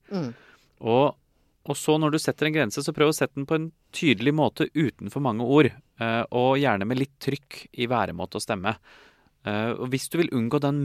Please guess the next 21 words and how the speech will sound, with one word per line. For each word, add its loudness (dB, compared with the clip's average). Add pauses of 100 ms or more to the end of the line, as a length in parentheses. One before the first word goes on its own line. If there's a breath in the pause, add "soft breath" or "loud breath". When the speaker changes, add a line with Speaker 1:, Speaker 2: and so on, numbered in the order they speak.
Speaker 2:
men-fella -2
som -4
vi -6
snakket -4
med -6
med -4
validering, -2
altså -6
at -14
validering -2
ikke -10
inneholder -10
ordet -6
men, -4 (400 loud breath)
så -12
kan -2
du -2
heller -4
si, -4 (140)
«Og 2
allikevel, 0